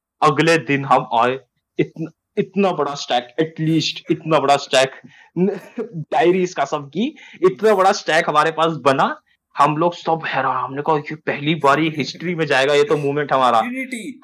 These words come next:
Speaker 1: हम लोग
Speaker 2: <laughs>
Speaker 1: यूनिटी क्लास की जो थी, पहली बार ही देखी। जो लोग पसंद करते थे एक दूसरे को, नहीं करते थे, ग्रुप्स थे, सब लोग उस दिन यूनाइट हो गए कि इन दोनों को तो खुंदक है, और स्पेशली उस टीचर के लिए।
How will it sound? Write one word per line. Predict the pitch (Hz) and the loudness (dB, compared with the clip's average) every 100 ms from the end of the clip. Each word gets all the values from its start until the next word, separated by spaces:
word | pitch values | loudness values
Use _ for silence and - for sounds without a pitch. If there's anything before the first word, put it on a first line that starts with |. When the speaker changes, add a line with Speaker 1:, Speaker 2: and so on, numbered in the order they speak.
| 143 | 0
Speaker 1:
हम | 147 | 4
लोग | 156 | 2
Speaker 2:
<laughs> | 160 - 190 - _ - 123 | 2 -4 -14 -16 _ -14 -2
Speaker 1:
यूनिटी | 151 170 208 214 208 | 2 4 4 2 0
क्लास | 185 170 151 156 | 2 2 2 2
की | 175 | 0
जो | 156 | 0
थी, | 160 - 135 | -2 -4 -4
पहली | 123 - 170 175 | -2 -2 0 2
बार | 160 | 2
ही | 151 | 2
देखी। | 127 135 | -4 -8
जो | 139 160 175 | -2 2 4
लोग | 220 220 | 4 0
पसंद | 180 190 | -4 -2
करते | 202 - 196 | -2 0 0
थे | 196 190 | 0 0
एक | |
दूसरे | 180 180 185 | 0 -2 0
को, | 190 | 0
नहीं | 165 170 | 0 -2
करते | 165 160 | -2 -2
थे, | 165 175 | -4 -2
ग्रुप्स | 151 160 - 165 | -2 -4 -2 0
थे, | 190 - _ _ - | 0 -2 _ _ -2
सब | 175 | 0
लोग | 190 | 4
उस | 214 190 | 4 4
दिन | 180 190 | 0 0
यूनाइट | 170 165 170 | 0 -2 2
हो | 147 | 2
गए | 151 | 2
कि | 196 | 0
इन | 196 180 190 | -2 0 2
दोनों | 175 175 | 2 2
को | 170 175 | 0 0
तो | 190 185 _ | 0 -2 _
खुंदक | 151 139 139 | -6 -2 0
है, | 147 | 0
और | 160 | -2
स्पेशली | 160 131 - 147 | -2 -6 -4 -4
उस | 143 - | -4 -4
टीचर | 123 123 117 | -2 -2 -2
के | 113 | -4
लिए। | 110 117 | -6 -10